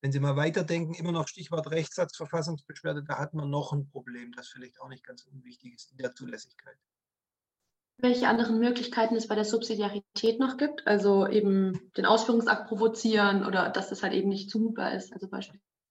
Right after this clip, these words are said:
Speaker 1: Also Grundsatz der Subsidiarität insgesamt und wie man mit dem umgeht, was für Alternativen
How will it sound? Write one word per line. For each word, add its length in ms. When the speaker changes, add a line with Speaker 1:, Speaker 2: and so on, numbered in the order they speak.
Speaker 1:
Also 180
Grundsatz 400
der 120
Subsidiarität 720
insgesamt 600
und 140
wie 140
man 180
mit 180
dem 200
umgeht, 500
was 240
für 140
Alternativen 880